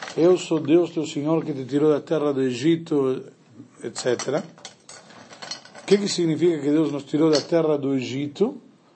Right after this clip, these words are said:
"Liot lachem Elokim", para ser para vocês um Deus.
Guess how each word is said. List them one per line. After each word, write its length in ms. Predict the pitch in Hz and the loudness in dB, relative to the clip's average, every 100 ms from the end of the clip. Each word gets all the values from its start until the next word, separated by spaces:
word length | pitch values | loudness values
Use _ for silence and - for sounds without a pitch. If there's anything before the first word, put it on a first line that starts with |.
| _ - | _ -2
"Liot 380 | 123 196 233 202 | 4 4 4 0
lachem 300 | 196 226 220 | 0 0 2
Elokim", 400 | 208 202 202 180 | 0 0 -2 -2
para 180 | 160 | 0
ser 200 | 156 208 | 2 2
para 140 | 196 196 | 2 2
vocês 440 | 175 170 202 - - - - - - _ | 0 2 2 2 -6 -20 -20 -20 -20 _
um 120 | 180 170 | -2 2
Deus. 300 | 165 131 | 2 2